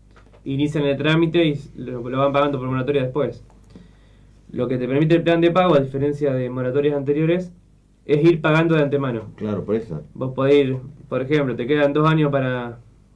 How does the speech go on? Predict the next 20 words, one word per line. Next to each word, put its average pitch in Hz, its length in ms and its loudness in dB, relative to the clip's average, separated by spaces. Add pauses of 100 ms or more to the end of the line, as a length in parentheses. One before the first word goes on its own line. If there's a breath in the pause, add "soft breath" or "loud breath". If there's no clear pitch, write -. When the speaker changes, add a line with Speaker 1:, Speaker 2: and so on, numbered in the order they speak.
(260)
Speaker 1:
iniciarlo, 160 760 0 (800 soft breath)
podés 131 220 4
ir 151 80 4
adelantando 143 540 4
cuotas 131 280 0
si 123 80 -8
querés. 131 380 -4 (640)
Así 120 280 -8
después, 143 580 2 (120)
los 127 180 -8 (120)
primeros 143 360 2
años 151 200 4
de 143 60 2
jubilación, 160 720 0 (720 soft breath)
eh, 113 340 -4
no 123 140 -4
te 139 120 0
significa 143 500 0
tanto 143 340 2
la, 117 340 0